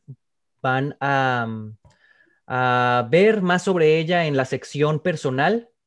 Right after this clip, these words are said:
Eh, espérenlo en el otro canal. Voy a poner el link en la descripción. Pero en esta ocasión vamos a abordar cosas más de terror, más paranormales. Y quiero comenzar, con, como siempre lo hago, haciéndote una pregunta.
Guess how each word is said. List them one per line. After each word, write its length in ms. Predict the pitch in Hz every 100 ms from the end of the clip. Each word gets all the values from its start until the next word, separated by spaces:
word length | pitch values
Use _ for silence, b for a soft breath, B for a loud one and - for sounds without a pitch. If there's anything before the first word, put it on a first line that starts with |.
| _
Eh, 380 | - 120 92 85
espérenlo 580 | - - - 151 165 147
en 100 | 131
el 120 | 127
otro 200 | 135 160
canal. 400 | 147 131 156 214 185
Voy 200 | 139 147
a 100 | 160
poner 220 | 135 135
el 140 | 147
link 280 | 156 196 202 -
en 120 | 147
la 100 | 139 131
descripción. 720 | - 135 - - 190 139 - B B B -
Pero 380 | 185 185 180 -
en 200 | 175 175
esta 400 | 196 202 226 226
ocasión 560 | 156 151 147 185 196 175
vamos 300 | 160 180 175
a 40 |
abordar 460 | 139 131 127 143 151
cosas 380 | 160 156 160 156
más 340 | 156 156 - 143
de 180 | 147
terror, 420 | 131 127 120 120 - -
más 240 | 117 -
paranormales. 1000 | - 131 120 113 123 135 123 113 - _ _ B B B -
Y 340 | 196 196 202 -
quiero 260 | 208 262
comenzar, 720 | 196 170 139 135 170 208 - _ _ -
con, 440 | 139 139 135 135
como 160 | - 127
siempre 260 | 143 139 156
lo 100 | 139
hago, 340 | 151 214 - _ _ b b b _ _ - - -
haciéndote 520 | 170 170 190 202 180
una 220 | 175 185
pregunta. 540 | 175 131 135 131 -